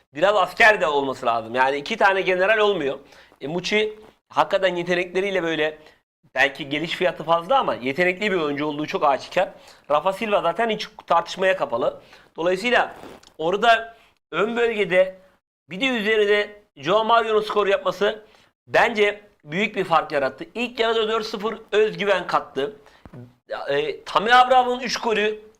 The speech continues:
oldukça kıymetli ve anlamlı. Yani dokunuşları, kenar ortaları falan vesaire. Beşiktaş bence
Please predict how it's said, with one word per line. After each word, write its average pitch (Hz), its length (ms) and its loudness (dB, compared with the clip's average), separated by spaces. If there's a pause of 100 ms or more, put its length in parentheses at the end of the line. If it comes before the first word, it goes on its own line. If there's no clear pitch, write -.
(140)
oldukça 190 680 -2
kıymetli 180 500 -4
ve 156 60 2
anlamlı. 143 680 0 (760)
Yani 156 260 0
dokunuşları, 196 600 -2
kenar 196 280 0
ortaları 190 440 0
falan 196 280 0
vesaire. 208 540 0 (600)
Beşiktaş 233 560 0 (500)
bence 180 640 0